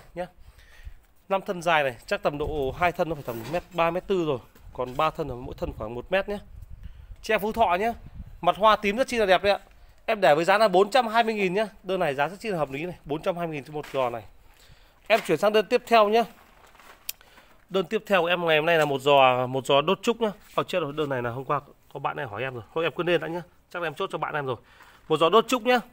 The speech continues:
Hai, bốn, sáu, bảy thân, bảy, tám thân nhá. Rất chi là đẹp này. Em một giò duy nhất, hôm qua em chốt một giò rồi.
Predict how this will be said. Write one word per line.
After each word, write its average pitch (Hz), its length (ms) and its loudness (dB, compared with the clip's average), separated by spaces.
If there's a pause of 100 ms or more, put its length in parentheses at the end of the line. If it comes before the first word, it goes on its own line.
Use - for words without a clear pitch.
(920)
Hai, 170 380 -2
bốn, 165 240 -4
sáu, 175 220 -2
bảy 123 200 2
thân, 175 200 -4 (180)
bảy, 120 200 -4
tám 151 220 2
thân 196 200 -2
nhá. 196 100 -4 (680)
Rất 214 120 -4
chi 208 100 -2
là 180 60 -2
đẹp 143 200 2
này. 127 100 -6 (960)
Em 160 100 -12
một 160 140 -6
giò 143 120 -4
duy 165 140 -10
nhất, 202 160 -10
hôm 175 120 -12
qua 175 140 0
em 151 60 -4
chốt 208 120 -12
một 180 120 -10
giò 135 180 -4
rồi. 123 100 -6